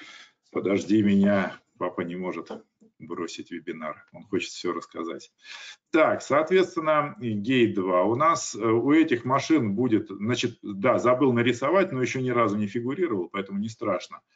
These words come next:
Значит, все в сети знают про I P-адрес первый,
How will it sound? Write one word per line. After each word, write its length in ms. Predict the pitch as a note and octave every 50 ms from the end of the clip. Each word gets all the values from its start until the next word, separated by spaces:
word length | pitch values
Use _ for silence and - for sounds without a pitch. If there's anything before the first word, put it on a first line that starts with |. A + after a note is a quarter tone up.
| _ _ _ _ _ _
Значит, 320 | G2+ G2+ - G#2+ - -
все 500 | - - - - D#3+ E3+ D3+ A#2+ F#2 -
в 80 | - -
сети 360 | - B2+ B2+ B2+ - C#3 A2+
знают 440 | G2+ A2 A#2+ B2 A#2+ A2 F#2+ - -
про 200 | A2+ G#2+ G#2 A2
I 80 | A2+
P-адрес 500 | A2+ - B2 A2 G#2 F2+ E2+ F2 F2 -
первый, 560 | - _ A#2 F#2+ F2 E2 F2 G2+ B2 C#3 -